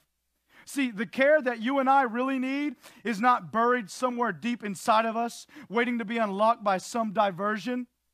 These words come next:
No, our need is the need of healing,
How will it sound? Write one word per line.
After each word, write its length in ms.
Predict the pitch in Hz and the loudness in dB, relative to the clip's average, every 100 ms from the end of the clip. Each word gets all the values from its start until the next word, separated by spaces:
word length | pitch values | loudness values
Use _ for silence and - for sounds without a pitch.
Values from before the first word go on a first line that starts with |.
| _ _ _ - | _ _ _ -4
No, 340 | 226 262 247 - _ _ _ _ | 4 4 4 -2 _ _ _ _
our 400 | 196 269 311 294 | 2 4 4 2
need 460 | 262 233 208 185 180 _ _ _ _ _ _ _ | 0 -2 -4 -6 -10 _ _ _ _ _ _ _
is 220 | 202 214 160 | -8 -6 -4
the 80 | |
need 280 | 220 233 233 | -2 -2 0
of 160 | 196 147 | -2 -2
healing, 540 | 254 269 277 277 269 | -2 0 0 0 -2